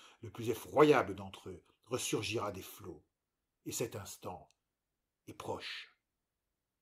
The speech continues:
Ryan, Marie, Sergueï, Kali, quatre adolescents, liés au mythe de Cthulhu.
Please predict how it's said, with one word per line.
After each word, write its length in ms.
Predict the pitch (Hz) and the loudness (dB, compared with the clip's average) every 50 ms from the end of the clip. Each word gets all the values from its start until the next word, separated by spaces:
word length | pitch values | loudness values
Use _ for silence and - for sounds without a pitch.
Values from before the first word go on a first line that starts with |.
| _ _ _ _ _ _ _ _ - _ _ _ - - | _ _ _ _ _ _ _ _ -20 _ _ _ -14 0
Ryan, 640 | 101 135 156 165 160 156 139 127 110 98 95 92 87 - _ - | 12 12 12 12 12 12 12 12 8 4 0 -8 -12 -14 _ -2
Marie, 560 | 113 135 147 147 123 135 127 113 95 - - _ - | 6 10 10 12 12 10 4 0 -4 -8 -14 _ -10
Sergueï, 720 | - - - 170 156 123 120 151 156 127 113 98 - - | -4 4 8 8 8 8 10 10 12 12 12 8 4 6
Kali, 400 | - 190 170 147 139 113 90 - - _ _ _ _ _ _ _ _ _ _ - - | 10 10 10 10 8 2 -2 -8 -14 _ _ _ _ _ _ _ _ _ _ 6 8
quatre 360 | 214 165 - - 160 131 135 | 8 8 8 6 4 4 4
adolescents, 640 | 131 123 117 104 107 - - - 92 - - - _ _ _ _ _ _ - | 4 2 2 0 0 -6 -8 -10 -12 -14 -16 -20 _ _ _ _ _ _ -16
liés 760 | 110 113 131 151 160 147 147 156 156 147 143 131 120 - - - | -12 -8 -4 -2 2 8 10 12 12 12 10 8 4 0 -2 -4
au 80 | 139 127 | -4 -4
mythe 240 | 123 123 113 95 | -4 -6 -8 -8
de 80 | 95 - | -8 -10
Cthulhu. 420 | - - - - 92 87 87 80 | -10 -10 -12 -12 -10 -8 -10 -10